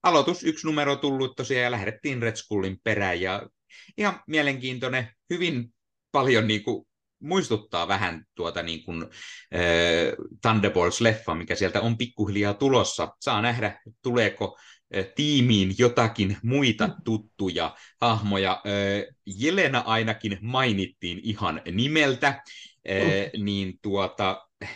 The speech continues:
Speaker 1: katsotaan, tuleeko hän sitten mukaan tiimiin ja alkaako tästä muodostumaan vähän semmoinen Thunderbolts-leffaa varten, ö, oleva kokoonpano. Saa nähdä.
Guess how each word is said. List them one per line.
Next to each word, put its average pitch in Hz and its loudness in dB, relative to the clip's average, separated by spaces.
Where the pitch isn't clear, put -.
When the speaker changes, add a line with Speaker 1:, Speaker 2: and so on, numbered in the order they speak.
Speaker 1:
katsotaan, 107 -2
tuleeko 113 0
hän 113 -2
sitten 110 -4
mukaan 107 0
tiimiin 104 0
ja 104 -4
alkaako 104 -4
tästä 104 -6
muodostumaan 104 -4
vähän 95 -4
semmoinen 92 -2
Thunderbolts-leffaa 101 0
varten, 82 -2
ö, 85 -6
oleva 87 -2
kokoonpano. 95 2
Saa 87 2
nähdä. 80 -2